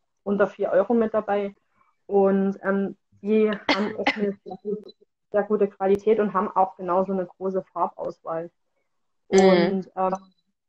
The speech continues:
Speaker 1: ja, ich hab's halt auch gemacht, wo ich ganz angefangen hab, dass ich mir über, ich, <laughs>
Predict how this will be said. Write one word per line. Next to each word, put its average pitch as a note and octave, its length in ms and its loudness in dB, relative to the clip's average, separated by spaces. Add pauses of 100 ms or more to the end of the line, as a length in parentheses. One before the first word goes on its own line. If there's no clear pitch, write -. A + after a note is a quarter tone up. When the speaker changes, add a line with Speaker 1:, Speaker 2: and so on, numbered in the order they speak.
(580)
Speaker 1:
ja, F3+ 280 0 (200)
ich - 180 -16
hab's B3 280 -4 (120)
halt G#3 220 -4
auch A3+ 260 2
gemacht, C4+ 340 -4 (200)
wo G#3 100 -2
ich - 160 -6
ganz G#3+ 320 -2
angefangen A3 540 -4
hab, G#3 180 -6
dass G#3 140 -12
ich G3+ 160 -18
mir G3+ 240 -4
über, F3 440 -6 (680)
ich, - 340 -8
<laughs> B3 460 2